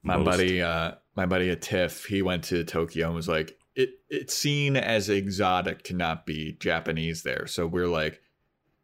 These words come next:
Speaker 1: it's, like, an odd thing to see, and people are very intrigued by you, I guess.
Speaker 2: Yeah.
Speaker 1: I don't know. I'm just saying what other people have told me.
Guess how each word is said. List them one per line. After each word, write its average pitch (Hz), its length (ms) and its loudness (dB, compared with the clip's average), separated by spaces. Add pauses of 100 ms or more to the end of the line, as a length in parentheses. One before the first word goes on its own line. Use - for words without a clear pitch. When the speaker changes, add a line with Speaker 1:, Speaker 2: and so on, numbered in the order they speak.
(100)
Speaker 1:
it's, - 200 0
like, 175 440 0 (420)
an 95 160 0 (100)
odd 87 540 2 (140)
thing 98 300 0
to 85 100 0
see, 110 360 0
and 92 140 0
people 95 180 0
are 85 100 2
very 85 220 0
intrigued 92 600 -4
by 110 220 -4
you, 120 360 -6
I 123 120 -6
guess. 127 480 -6 (260)
Speaker 2:
Yeah. 143 180 -6
Speaker 1:
I 82 60 -2
don't 82 100 -2
know. 78 220 -4
I'm 107 160 2
just 107 300 -2
saying 90 320 0
what 82 120 0
other 82 180 0
people 90 300 0
have 87 200 -6
told 90 280 0
me. 90 240 -2